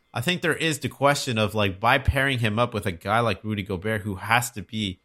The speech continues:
inside constantly, and Karl Anthony Towns can't use that side of, you know, of his skill set to take advantage of smaller defenders or, uh, bulky centers. Like,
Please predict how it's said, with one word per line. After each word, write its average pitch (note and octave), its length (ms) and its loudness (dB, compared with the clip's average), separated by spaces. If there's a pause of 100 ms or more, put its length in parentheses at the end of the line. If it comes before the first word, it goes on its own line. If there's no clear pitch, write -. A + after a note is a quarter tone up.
(380)
inside A#2 640 4
constantly, F#2 800 -4 (200)
and G2+ 360 4
Karl A#2+ 260 2
Anthony G#2+ 320 -2
Towns G#2+ 320 -2
can't A2 260 -6
use F#2 280 -4
that G#2+ 440 -2
side G2+ 500 2
of, G2 220 -6 (340)
you A#2+ 120 -2
know, F#2+ 120 0
of F2 100 -4
his A2 180 0
skill A#2+ 280 0
set F#2+ 280 -2
to F#2 160 0
take G2+ 280 -4
advantage G2 420 2
of F2 120 -6 (380)
smaller G#2 440 2
defenders F#2+ 800 0 (360)
or, F#2+ 480 2
uh, F2 260 2 (100)
bulky G#2+ 300 2
centers. F2+ 580 0
Like, F2 220 -2